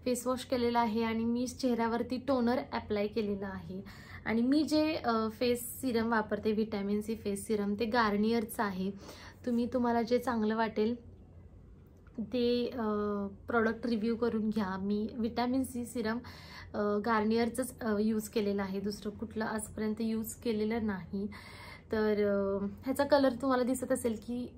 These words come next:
एकदम white, transparent, ह्याला color नसतो, एकदम transparent असतं हे, whitish.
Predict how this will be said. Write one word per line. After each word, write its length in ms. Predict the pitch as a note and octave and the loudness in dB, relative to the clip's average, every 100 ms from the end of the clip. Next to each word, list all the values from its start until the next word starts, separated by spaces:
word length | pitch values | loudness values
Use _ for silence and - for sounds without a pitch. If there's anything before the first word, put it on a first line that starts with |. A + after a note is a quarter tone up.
| - | -8
एकदम 320 | A#3 G3 C#4+ | -6 0 0
white, 360 | C#4 B3 G#3+ G3+ | 2 4 2 4
transparent, 580 | B3 B3 A#3+ - C4+ A3 | 4 4 2 2 2 2
ह्याला 180 | A#3 B3+ | 2 2
color 340 | B3+ B3+ B3+ | 2 4 2
नसतो, 340 | C4 B3+ - A3 | 0 -2 -2 -4
एकदम 300 | G3 A#3+ B3+ | -2 -2 0
transparent 680 | A#3+ A3+ A3+ B3 A#3 A#3 | 2 2 0 -2 0 0
असतं 260 | A3+ A3+ G3+ | -2 -4 -6
हे, 200 | F#3+ G3 | -6 -4
whitish. 520 | G3+ F#3+ E3+ F#3+ - | -4 -6 -6 -10 -10